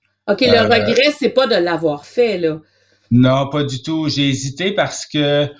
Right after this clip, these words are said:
Speaker 2: on, on veut toujours regarder une, un bon équilibre entre, euh, comme attirer l'attention sur une situation, mais pas non plus, euh, euh, inquiéter les gens. Donc, je voulais pas non plus être alarmiste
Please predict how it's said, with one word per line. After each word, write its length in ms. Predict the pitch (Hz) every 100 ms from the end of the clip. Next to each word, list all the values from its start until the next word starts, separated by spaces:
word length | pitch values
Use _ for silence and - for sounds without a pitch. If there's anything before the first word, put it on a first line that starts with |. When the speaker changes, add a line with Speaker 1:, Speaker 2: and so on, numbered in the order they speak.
| _ _
Speaker 2:
on, 80 | 123
on 400 | 131 117 135 131
veut 120 | 135
toujours 520 | 147 156 127 170 220 156
regarder 500 | 131 131 120 123 165
une, 140 | 139
un 140 | 117
bon 240 | 123 160 170
équilibre 520 | - 139 135 170 127
entre, 400 | 120 120 - 135
euh, 340 | 131 123 120 117 - _ _ _
comme 180 | - 127
attirer 500 | - 135 - 135 147
l'attention 600 | 151 131 127 123 147 160
sur 260 | - 135 127
une 100 | 120
situation, 680 | - - 131 113 117 175
mais 180 | 165 127
pas 120 | 175
non 200 | 175 131
plus, 380 | - - 185 185
euh, 280 | 135 120 113 113 117 _ _ _ _ -
euh, 380 | 117 117 113 113 -
inquiéter 480 | 131 127 139 139 156
les 200 | 139 120
gens. 320 | 139 196 233 -
Donc, 240 | 135 127
je 40 | 113
voulais 220 | 131 123
pas 100 | 196
non 140 | 160
plus 180 | 127 160
être 160 | 151 -
alarmiste 640 | 131 123 110 127 160 165